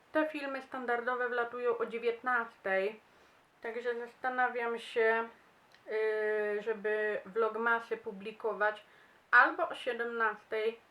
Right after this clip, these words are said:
albo o osiemnastej. Dajcie mi znać w ogóle, o której byście chcieli vlogmasy, czy siedemnasta, czy osiemnasta. Z tym, że też, y, taka informacja, że ja będę nagrywać dzień wcześniej.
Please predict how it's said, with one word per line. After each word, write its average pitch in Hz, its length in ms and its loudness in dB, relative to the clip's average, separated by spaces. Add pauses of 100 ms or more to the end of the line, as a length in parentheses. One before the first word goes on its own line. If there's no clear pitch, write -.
albo 208 400 0
o - 120 -8
osiemnastej. 190 1000 -6 (640)
Dajcie 285 320 0
mi 220 180 -4
znać 185 340 -4
w 190 60 -12
ogóle, 185 400 -2
o 202 60 -2
której 214 340 -2
byście 196 340 -10
chcieli 196 400 -8
vlogmasy, 190 720 -4
czy 277 140 -14
siedemnasta, 226 960 0
czy - 180 -8
osiemnasta. 208 1000 0 (800)
Z - 80 -20
tym, 302 240 -2
że 233 160 0
też, 240 340 2
y, - 60 -4 (640)
taka 226 260 2
informacja, 220 840 0
że 214 200 -2
ja 220 420 2
będę 208 560 -2
nagrywać 196 840 -2 (220)
dzień 214 380 -6 (240)
wcześniej. 180 720 -6